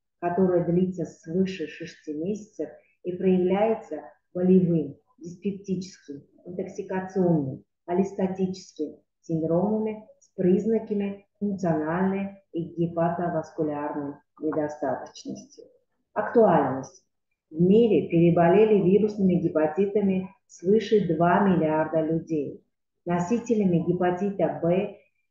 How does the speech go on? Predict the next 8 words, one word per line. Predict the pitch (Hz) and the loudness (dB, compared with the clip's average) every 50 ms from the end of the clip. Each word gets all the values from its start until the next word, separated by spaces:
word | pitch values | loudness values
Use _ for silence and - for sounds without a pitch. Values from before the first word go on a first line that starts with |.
| _ _ _ _ 147 | _ _ _ _ -10
а, | 147 151 151 | -8 -6 -4
есть | 151 160 175 180 180 180 180 175 165 | -4 -2 0 0 0 -2 -6 -6 -2
больше | 170 190 214 226 226 - - 220 196 202 - - - | 0 2 2 2 0 -2 -4 -4 -4 -6 -10 -10 -4
триста | 185 196 202 196 - - 202 196 | -4 -2 -2 -4 -6 -10 -10 -8
пятьдесят | - 175 170 170 - 175 175 180 180 | -6 -6 -6 -4 -4 -4 -4 -4 -2
миллионов | 180 170 165 165 165 156 151 151 151 151 151 - | -2 -2 -2 0 -2 -2 -4 -6 -8 -8 -10 -12
человек. | - - 170 160 160 160 156 156 139 131 - - _ _ _ _ _ _ _ _ _ | -12 -8 -6 -4 -2 -2 -2 -2 -4 -6 -10 -16 _ _ _ _ _ _ _ _ _
Около | 180 185 185 185 202 202 196 185 170 - - | -6 -6 -6 -4 -4 -2 -2 -2 -4 -6 -8